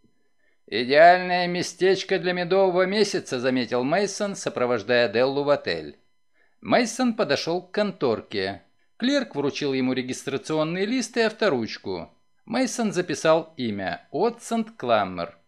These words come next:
и тут же вздрогнул от восклицания позади и хихиканья. Он оглянулся.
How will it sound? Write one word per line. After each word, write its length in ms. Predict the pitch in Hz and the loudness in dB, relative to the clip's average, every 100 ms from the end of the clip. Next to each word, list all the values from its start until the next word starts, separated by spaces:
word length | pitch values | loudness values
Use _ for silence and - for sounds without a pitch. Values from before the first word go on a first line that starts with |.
| _ | _
и 120 | 156 | -4
тут 300 | 156 254 262 | -4 -4 -4
же 140 | 190 208 | -2 -4
вздрогнул 540 | 131 175 233 208 208 | -4 -4 -4 -2 0
от 160 | 190 185 | 0 -2
восклицания 760 | 175 - 185 180 190 180 156 | -6 -2 -4 0 0 0 -2
позади 520 | 143 120 120 117 180 226 | -4 -2 0 0 -2 -4
и 40 | |
хихиканья. 800 | 220 240 226 - 110 95 90 76 _ _ _ _ | -6 -8 -8 -4 -4 -4 -8 -12 _ _ _ _
Он 220 | - 139 | -4 -2
оглянулся. 880 | 214 240 269 208 156 135 - 117 107 | -2 -2 -2 -2 -2 -4 -4 -4 -4